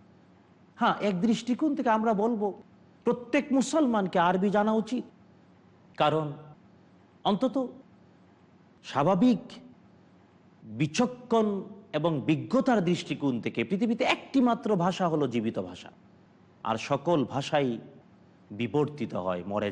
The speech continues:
যায়। ভাষা যে বিবর্তন হয়, ভাষার পরিবর্তন হয়,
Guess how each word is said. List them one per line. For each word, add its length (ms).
যায়। 180
ভাষা 260
যে 60
বিবর্তন 440
হয়, 180
ভাষার 280
পরিবর্তন 520
হয়, 180